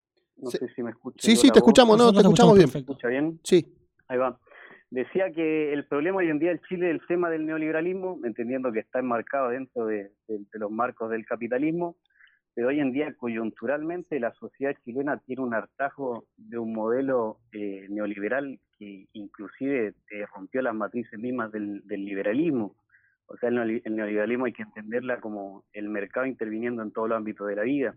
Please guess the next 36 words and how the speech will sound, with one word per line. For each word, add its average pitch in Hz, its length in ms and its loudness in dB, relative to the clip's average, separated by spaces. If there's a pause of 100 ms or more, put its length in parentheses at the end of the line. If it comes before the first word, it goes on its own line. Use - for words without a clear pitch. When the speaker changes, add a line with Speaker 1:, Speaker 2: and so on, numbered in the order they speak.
(680)
Speaker 1:
Y 110 60 -6
en 113 40 -2
ese 120 180 -4
sentido 117 400 -2
Chile, 139 540 -4
eh, 98 280 -6 (300)
se 107 80 -6
decía 107 360 -4
que, 110 140 -8 (460)
que 107 200 -2
es 113 60 0
el 110 80 -2
modelo 127 400 0
y 110 40 -4
donde 107 240 -6
se - 120 -14
instaló 107 260 -6
el, 110 240 -6
el 107 160 -4
mismo 113 280 -2
sistema, 110 720 -4 (140)
eh, 95 480 -14 (300)
como 113 260 0
uno 113 240 0
de 101 220 -8
los 104 140 -2
primeros 123 360 -4
países 147 300 -4
donde 113 220 -12
se - 120 -10
insta-, 107 300 -10 (200)
se, 107 160 -6 (140)
se 110 80 -10
instaló 110 240 -6
este 117 200 -6
sistema, 160 500 -4